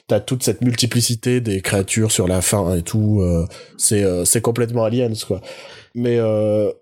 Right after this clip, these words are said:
pff, voilà, hein, t-, ton élément, un de tes éléments marketing, en fait, il sert peu.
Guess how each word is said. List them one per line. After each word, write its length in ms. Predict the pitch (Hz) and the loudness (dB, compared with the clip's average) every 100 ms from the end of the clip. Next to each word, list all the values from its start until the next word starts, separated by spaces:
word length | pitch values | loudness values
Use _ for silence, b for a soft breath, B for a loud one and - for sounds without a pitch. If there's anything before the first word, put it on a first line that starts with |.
| _ _ _ _ _ | _ _ _ _ _
pff, 200 | - - 127 | -8 -6 -4
voilà, 220 | 135 165 | 0 0
hein, 120 | 160 123 | 0 -2
t-, 160 | - 135 - | -6 -8 -8
ton 160 | - 165 | -4 0
élément, 320 | 175 170 170 160 - 151 - | 0 0 0 -4 -8 -16 -6
un 120 | 160 | -4
de 60 | 170 | -2
tes 200 | 165 156 | -2 0
éléments 320 | 151 156 165 | 0 0 0
marketing, 520 | 151 - 131 127 202 | 0 -2 -4 -2 0
en 80 | 156 | 0
fait, 280 | 131 160 - | 0 -2 0
il 60 | |
sert 220 | 113 113 - | 0 0 -2
peu. 280 | - 170 | -2 -2